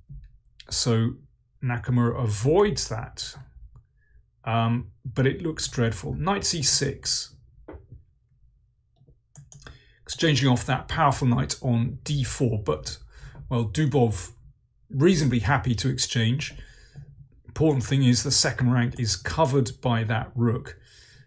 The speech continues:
And here it should be a matter of technique. Dubov doesn't panic,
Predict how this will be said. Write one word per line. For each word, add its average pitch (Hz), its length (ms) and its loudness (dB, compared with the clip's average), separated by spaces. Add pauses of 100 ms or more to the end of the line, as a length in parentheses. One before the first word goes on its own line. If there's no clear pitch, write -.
(140)
And 117 160 2
here 135 400 2
it - 300 -4
should - 560 0
be 139 260 0
a 127 80 0
matter 123 400 0
of 107 100 -2
technique. 113 760 -2 (640)
Dubov 143 360 2
doesn't 147 380 2
panic, - 640 -6